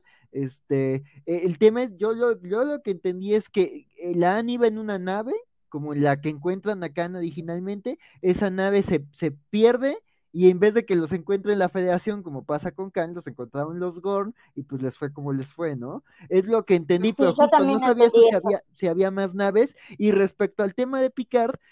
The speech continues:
Speaker 1: yo lo que entendí es, o sea, justo dejan como muy claro que están en una época posterior a las guerras eugénicas.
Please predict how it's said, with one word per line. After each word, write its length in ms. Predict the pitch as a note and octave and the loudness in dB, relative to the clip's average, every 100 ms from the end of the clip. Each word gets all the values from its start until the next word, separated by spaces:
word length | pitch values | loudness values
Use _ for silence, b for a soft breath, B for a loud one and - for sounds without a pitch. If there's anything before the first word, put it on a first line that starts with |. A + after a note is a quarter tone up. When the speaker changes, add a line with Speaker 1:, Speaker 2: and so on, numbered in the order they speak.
| _ | _
Speaker 1:
yo 160 | D3+ G#3+ | -4 -2
lo 220 | B3 B3 | -2 -4
que 160 | - A3+ | -6 -8
entendí 760 | A3 A#3 A3+ A#3 B3 A#3 C#4 _ _ - | -6 -6 -6 -4 -4 -4 -8 _ _ -4
es, 240 | F3+ G3 | 0 0
o 100 | A3+ | -2
sea, 160 | F#3 F#3+ | -2 -2
justo 320 | B3+ C4 F#3+ | -4 -8 -4
dejan 260 | G3+ B3 B3+ | -2 -2 -4
como 180 | G#3+ F#3 | -8 -6
muy 200 | G#3+ G3 | -6 -4
claro 440 | G#3+ G#3 G#3+ F#3+ | 0 2 2 -2
que 100 | D#3+ | -4
están 320 | C#3+ F#3 G3 | -4 -6 -10
en 100 | G#3 | -10
una 140 | G3+ G3+ | -8 -10
época 400 | G3+ G3+ G3 - | -8 -6 -6 -8
posterior 560 | C#3+ C#3+ D#3+ E3+ B3 | -16 -6 -4 -2 2
a 40 | A3 | 2
las 220 | E3 D3 | 2 -2
guerras 320 | F3 G3 G3 | -6 -6 -8
eugénicas. 680 | E3+ D3+ F#3+ F#3 - A3+ | -10 -10 -10 -10 -6 -6